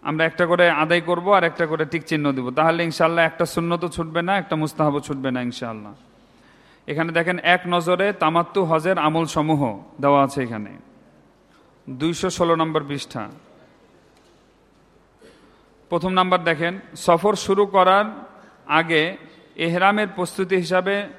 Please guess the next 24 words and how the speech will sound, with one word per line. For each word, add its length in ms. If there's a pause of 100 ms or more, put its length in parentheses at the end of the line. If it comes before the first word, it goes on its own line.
(260)
নখ, 360
মস 340
ও 100
শরীরের 460
অতিরিক্ত 520
পশম 320
কেটে 300
উত্তম 380
রূপে 220
গোসল 320
করুন। 340 (480)
এটা 220
হয়ে 180
গেলে 200
একটা 180
টিক 200
চিহ্ন 280
দিল, 180
তাহলে 180
একটা 160
সুন্নত 320
আদায় 240
হয়ে 180
গেল। 240